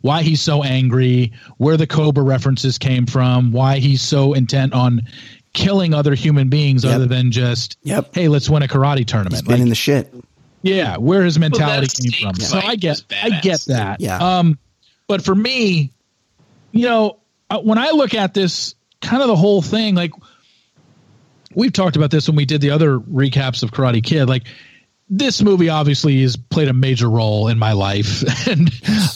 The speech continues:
Speaker 1: um, you know, the fact that I used to go to that same golf and stuff from the first movie, and, uh, you know, it was fifteen minutes from where I grew up, and, uh, right off the six oh five and in Norwalk. And I, I was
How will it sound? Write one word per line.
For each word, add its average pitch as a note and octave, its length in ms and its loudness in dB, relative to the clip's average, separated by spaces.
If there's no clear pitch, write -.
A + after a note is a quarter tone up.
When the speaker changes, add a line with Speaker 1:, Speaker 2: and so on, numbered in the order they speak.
Speaker 1:
um, C#3 580 0
you E3+ 180 2
know, C#3+ 160 2
the C3+ 80 0
fact D3 360 -4
that C#3 120 0
I C3+ 60 -4
used C#3 260 0
to C3+ 80 0
go C3+ 440 0
to C3+ 60 2
that C#3 200 -2
same C#3 280 -2
golf B2+ 260 0
and C3+ 120 2
stuff C3 480 -2
from C3 340 -2
the B2+ 180 2
first C3 300 0
movie, B2+ 520 2
and, A#2+ 240 0
uh, F#2 220 -6
you C#3 200 2
know, A#2+ 100 0
it B2 60 2
was A#2+ 180 0
fifteen D3+ 280 0
minutes C#3+ 240 0
from C#3 120 2
where C3+ 140 2
I C3 80 0
grew B2+ 220 2
up, C3 220 0
and, C3+ 380 0
uh, B2+ 220 -2
right D3 200 0
off C#3 160 2
the C#3 100 -4
six D3 240 -2
oh C3+ 100 2
five C3 540 0
and B2 300 2
in C#3 160 2
Norwalk. C3+ 580 2
And D3 120 2
I, A#3+ 340 -2
I C4+ 240 0
was D#4 440 0